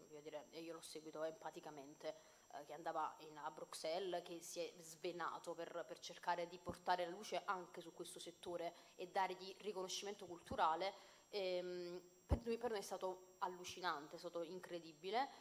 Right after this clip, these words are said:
La misura si è esaurita e poi non è stata più rinnovata, cioè non è stata più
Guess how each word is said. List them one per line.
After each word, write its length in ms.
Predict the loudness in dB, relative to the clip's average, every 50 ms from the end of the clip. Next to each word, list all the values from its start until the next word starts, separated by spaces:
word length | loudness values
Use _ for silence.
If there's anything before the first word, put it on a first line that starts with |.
| -16 -18 -18 -20 -20 -20 0 4
La 100 | 4 4
misura 400 | 6 4 0 -2 -2 -2 -2 -2
si 140 | -4 -4 -4
è 40 | -4
esaurita 540 | -2 -4 -4 -4 -6 -8 -6 -4 -4 -4 -6 -10 -16 -20 -20 -20 -20 -20 -20 -6 _
e 100 | -4 -4
poi 180 | -4 -6 -14 -12
non 180 | -10 -10 -10 -10
è 40 | -12
stata 220 | -16 -14 -12 -14
più 180 | -12 -12 -14 -16
rinnovata, 560 | -14 -12 -12 -10 -10 -10 -10 -10 -10 -12 -12 -14 -16 -20 -20 -16 -8
cioè 140 | -6 -4
non 160 | -2 0 -2 -2
è 40 |
stata 180 | -2 -4 -4 -6
più 180 | -6 -6 -8